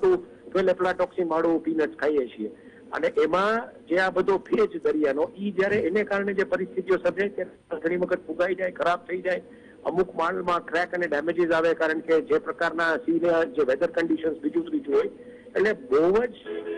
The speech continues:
જેને કહી શકો કે આ પરિસ્થિતિ આજે એક આખી નેવલ, ટૂંકમાં આખી જે, અ,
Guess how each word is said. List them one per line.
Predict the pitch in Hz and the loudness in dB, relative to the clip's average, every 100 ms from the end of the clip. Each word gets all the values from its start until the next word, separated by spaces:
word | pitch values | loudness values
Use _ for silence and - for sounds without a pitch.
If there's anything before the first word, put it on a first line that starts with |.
| - | -4
જેને | 156 185 | -2 0
કહી | 180 | 0
શકો | 185 196 202 | 0 0 -2
કે | 196 | -2
આ | 147 147 175 | -4 -2 -2
પરિસ્થિતિ | 190 185 175 160 214 | -2 -2 -2 -4 -4
આજે | 240 151 170 226 | -4 -2 2 2
એક | - 226 | 2 2
આખી | 233 240 262 | 0 -4 -6
નેવલ, | 175 113 127 156 220 269 269 - - - - - - | -6 -2 2 4 2 0 -4 -8 -20 -20 -18 -10 -4
ટૂંકમાં | 208 - 226 | -2 0 0
આખી | 220 220 233 | 0 -2 0
જે, | 220 220 | 2 2
અ, | 214 | 2